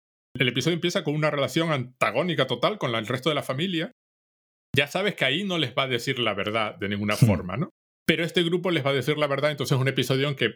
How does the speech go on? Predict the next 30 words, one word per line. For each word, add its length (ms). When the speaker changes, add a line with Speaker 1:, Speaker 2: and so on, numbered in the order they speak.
Speaker 1:
Rick 300
puede 160
decir 220
la 100
verdad. 280
Yo 220
no 140
puedo 180
evitar 400
pensar 460
que 140
lo 140
de 80
la 140
hija 180
es 260
muy, 280
muy, 180
muy 200
deliberado. 640
Speaker 2:
Hmm. 360
Speaker 1:
Que, 280
que 240
mostrar 440
al 120
personaje, 760
haberse 320
molestado 520
en 100
diseñarlo 840